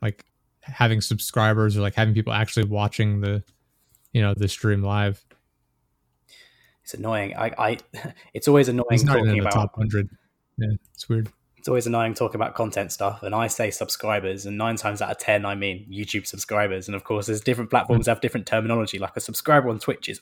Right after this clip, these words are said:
Speaker 2: awesome. Like, to get someone to subscribe
Speaker 1: Yeah.
Speaker 2: to you on Twitch is like, "Holy moly, you have dedicated your Prime sub or some of your real money to support me. That's incredible." Whereas on YouTube, a subscriber's like, a subscriber's like,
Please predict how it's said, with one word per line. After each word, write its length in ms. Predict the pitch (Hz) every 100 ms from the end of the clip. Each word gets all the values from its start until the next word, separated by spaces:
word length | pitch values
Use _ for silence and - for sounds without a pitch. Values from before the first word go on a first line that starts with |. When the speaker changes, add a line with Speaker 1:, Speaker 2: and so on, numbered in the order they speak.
| _
Speaker 2:
awesome. 500 | 110 98 - - 107 - - -
Like, 120 | 110
to 60 | -
get 120 | -
someone 200 | - 135
to 100 | -
subscribe 440 | 113 104 110 135 131
Speaker 1:
Yeah. 40 |
Speaker 2:
to 60 | 127
you 40 |
on 80 | 117
Twitch 340 | - 110 -
is 100 | 104
like, 160 | 101 92 - _ _
"Holy 520 | - 165 151 139 131
moly, 460 | 123 147 147 123 104
you 340 | 110 170 202
have 260 | - 160 -
dedicated 600 | 143 143 139 120 120 - _ -
your 140 | 117
Prime 300 | 113 135 123
sub 300 | 117 113 110 -
or 220 | 120 113
some 180 | - 113
of 60 | 110
your 180 | 113 104
real 260 | 120 117
money 440 | 110 120 104 95 - - - _
to 100 | -
support 460 | - - 113 98 98
me. 220 | 92 - _
That's 220 | 120 123
incredible." 540 | 123 110 117 104 92 - _ _
Whereas 160 | 113 107
on 140 | 104
YouTube, 340 | 113 113 107 98
a 60 |
subscriber's 500 | 95 104 104 98 98
like, 240 | 95 92 -
a 20 |
subscriber's 580 | - 101 - 110 104 98
like, 220 | 104 95